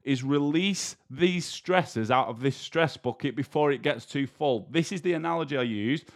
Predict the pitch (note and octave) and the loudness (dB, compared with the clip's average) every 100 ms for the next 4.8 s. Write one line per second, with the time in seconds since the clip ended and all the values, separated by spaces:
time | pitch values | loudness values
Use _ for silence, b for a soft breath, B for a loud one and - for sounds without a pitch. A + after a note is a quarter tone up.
0 | B A#2+ - D3+ E3+ F3+ E3+ D#3 C#3 b | B -10 -2 0 2 2 2 2 0 b
1 | b - F#3 E3 F3+ E3 - E3 D#3 A2+ | b -4 -4 -2 -2 -2 -2 -2 -2 -4
2 | D#3+ D3 C#3 D#3 F#2+ C3 D3 b b - | 0 2 4 4 4 2 0 b b -6
3 | C#3+ E3+ F3 D3+ D#3+ - - C#3 C3+ C3+ | 0 2 2 2 0 -2 -8 -2 -2 -2
4 | A#2+ A#2+ B2 A#2+ G#2+ - F2+ E2+ | -2 -2 0 -2 -2 -4 -6 -8